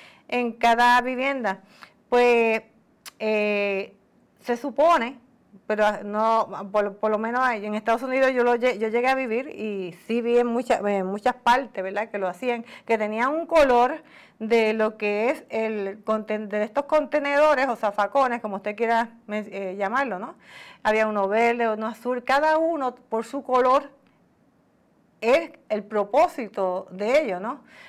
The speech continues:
¿Por qué no continuamos nosotros, no apor-, este, adoptamos eso en nuestros hogares? Nosotros,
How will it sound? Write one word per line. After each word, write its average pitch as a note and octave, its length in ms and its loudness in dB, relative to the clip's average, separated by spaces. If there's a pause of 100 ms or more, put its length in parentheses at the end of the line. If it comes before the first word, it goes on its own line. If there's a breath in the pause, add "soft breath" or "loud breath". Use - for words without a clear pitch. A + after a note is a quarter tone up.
(200 loud breath)
¿Por A#3+ 180 2
qué D#4 400 2
no C4 360 0
continuamos C4+ 500 0
nosotros, C#4 400 0
no A#3 100 4
apor-, C#4 380 2
este, G#3+ 480 -2
adoptamos C#4 640 0
eso D4+ 200 -2
en B3 80 -6
nuestros A3+ 280 -6
hogares? A#3+ 440 0
Nosotros, A3+ 640 -2